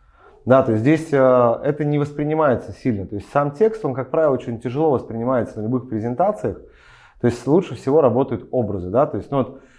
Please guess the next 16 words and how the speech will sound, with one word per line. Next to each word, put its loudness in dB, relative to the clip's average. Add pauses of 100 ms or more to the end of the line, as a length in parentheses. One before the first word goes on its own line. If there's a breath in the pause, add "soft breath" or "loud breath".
(220 loud breath)
а, -2 (380)
я 2
сегодня 0
уже -2
просто -6
делился 0
этим, -6
да, 2
то -6
есть -6
там, -8 (240)
э, -14
тоже -4
был -8
разбор. -2 (560 loud breath)
И 4